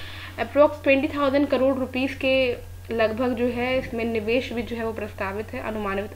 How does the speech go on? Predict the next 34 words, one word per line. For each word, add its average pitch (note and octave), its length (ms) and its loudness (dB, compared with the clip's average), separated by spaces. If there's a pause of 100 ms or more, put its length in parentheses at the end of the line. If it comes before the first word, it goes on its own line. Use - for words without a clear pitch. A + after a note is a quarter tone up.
(180)
है C4+ 160 -2
कि B3 140 -4
मतलब G3+ 280 -4
इतना G#3 220 -4
निवेश G#3 340 -4
इस - 180 -8
योजना G#3 300 -4
में G#3+ 140 -6
किया G#3 260 -4
जाएगा। G3+ 420 -6 (500)
तो C#4 100 -6
इस D4 200 0
तरह D#4 160 2
से D#4 120 -2
कुछ D#4 220 -2
चीज़ें C4 220 0
आपको - 440 -4
जो A3 120 -4
है B3+ 180 -2 (360)
जानना G3 380 -4
होगा, F#3 340 -8 (180)
ठीक C4+ 200 -10
है। F4+ 80 0 (560)
कुछ B3 180 -6
योजनाएं B3+ 460 4
जो C#4 80 2
हैं C#4+ 160 0
आपको C#4 220 -4
पहले B3 280 -2
भी C4+ 100 -2
करा G#3+ 260 0
दी A#3+ 120 -4
गई B3 160 -2
हैं C#4+ 200 0